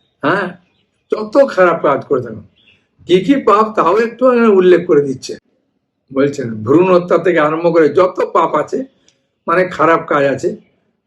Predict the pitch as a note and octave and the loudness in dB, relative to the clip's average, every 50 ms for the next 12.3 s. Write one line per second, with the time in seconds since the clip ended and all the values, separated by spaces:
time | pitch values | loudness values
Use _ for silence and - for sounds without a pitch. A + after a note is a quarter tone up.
0 | _ - - F3+ G#3+ G#3+ G#3+ - - _ _ _ _ _ _ _ _ _ _ _ | _ -8 -6 -4 -4 -4 -6 -8 -14 _ _ _ _ _ _ _ _ _ _ _
1 | _ _ _ _ _ _ _ - - G#3 G#3 G3 F3+ F3+ A3+ A#3 - - C#4+ C#4 | _ _ _ _ _ _ _ -10 -8 -6 -6 -4 -2 -2 -2 0 2 2 2 2
2 | C#4 - G3 F3 E3+ E3+ - D#3+ D3 D3+ C#3+ C3 - - _ _ _ _ _ _ | 4 2 0 0 0 -4 -4 -4 -4 -4 -6 -8 -10 -12 _ _ _ _ _ _
3 | _ _ _ _ - D3+ D3 D#3+ F3 C#3+ - F3 - - C#3+ D3+ D3 D3 - D#3+ | _ _ _ _ -6 -4 -2 0 0 -2 -2 -4 -2 0 0 0 -2 -2 0 0
4 | D3 D3 D3 D3 C#3+ - - D3 C#3+ D3 D3+ D3 C3+ C3 C3 C3+ - D#3 C#3+ D3 | 2 2 2 0 0 0 -2 -2 -2 -2 -2 -2 -2 -4 -4 -4 -4 -4 -2 0
5 | D3+ C#3+ C#3+ C#3+ C#3+ B2+ C#3 C#3+ C3 C3+ D3 C#3+ C#3+ D3 C3 - C3+ B2+ B2+ - | 2 4 4 4 2 2 -2 -4 -4 -2 -4 -2 -2 -4 -2 -2 -2 -2 -2 -2
6 | C#3+ C#3 C3+ B2+ - - _ _ _ _ _ _ - - - B3+ B3+ C4 - - | -4 -4 -4 -6 -16 -20 _ _ _ _ _ _ -12 -4 -2 2 2 2 2 2
7 | - - F#3 E3+ E3 D#3 - - _ _ - C#3+ C3+ C3 B2 A#2+ A#2+ A#2+ - - | 0 0 0 0 0 0 -4 -10 _ _ -4 -2 -2 0 0 0 0 -2 -2 -6
8 | - - _ _ _ _ _ _ _ _ _ _ - - - - - - - - | -12 -20 _ _ _ _ _ _ _ _ _ _ -14 -12 -12 -12 -12 -16 -18 -20
9 | _ _ - - - D3 D3 E3 F#3 G3+ A3 A#3 B3 B3+ B3 B3 A#3+ A#3+ A#3 A3+ | _ _ -12 -8 -2 0 2 2 4 4 6 6 6 6 6 6 4 4 4 4
10 | G#3+ G#3+ G3+ G3+ F#3 F3 E3+ E3 E3 E3 E3+ E3 - - - E3+ D#3 C#3 D3+ D3+ | 4 4 4 4 4 4 4 4 4 2 0 -2 -2 -2 0 0 2 2 2 2
11 | D3+ D3 C#3+ C#3+ C3+ B2 - C#3+ C3+ B2+ - - C3 A2+ A2+ A2+ A2+ A#2 B2 B2 | 2 2 0 -2 -4 -2 -2 -2 -2 -2 -2 -4 -10 -10 -12 -14 -8 -6 -6 -6
12 | A#2 A2 A2 G2+ G2 - | -6 -8 -12 -16 -18 -20